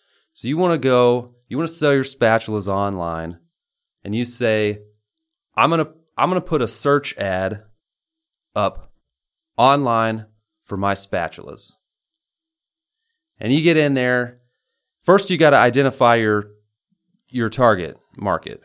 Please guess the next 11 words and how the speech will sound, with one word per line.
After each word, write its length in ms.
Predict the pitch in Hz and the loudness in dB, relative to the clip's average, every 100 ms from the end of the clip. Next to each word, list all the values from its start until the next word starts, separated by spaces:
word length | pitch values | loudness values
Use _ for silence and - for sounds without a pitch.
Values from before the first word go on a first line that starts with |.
| - | -6
Who's 200 | 151 143 | -4 0
buy-, 380 | 123 120 117 - | 2 2 2 -2
who 360 | 185 214 196 - | -2 -2 -2 -4
is 140 | 120 | -6
buying 560 | 101 110 110 104 95 - _ _ _ | -2 0 0 0 -4 -10 _ _ _
my 120 | 95 | -8
spatulas? 640 | 92 - 90 82 - - | -8 -8 -6 -6 -10 -16
Maybe 300 | 85 87 92 | -12 -12 -8
it's 320 | 90 87 - - | -10 -10 -12 -14
home 380 | - 110 110 | -12 -6 -6
cooks. 720 | 104 - 151 - - - - | -6 -4 -4 -4 -8 -10 -10